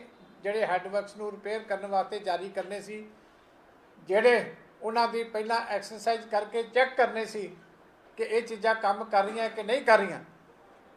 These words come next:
ਇਹ ਉਹਦੇ ਕਰਕੇ ਐਡਾ ਵੱਡਾ ਮੈਨ ਮੇਡ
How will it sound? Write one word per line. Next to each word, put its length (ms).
ਇਹ 440
ਉਹਦੇ 300
ਕਰਕੇ 560
ਐਡਾ 360
ਵੱਡਾ 340
ਮੈਨ 360
ਮੇਡ 360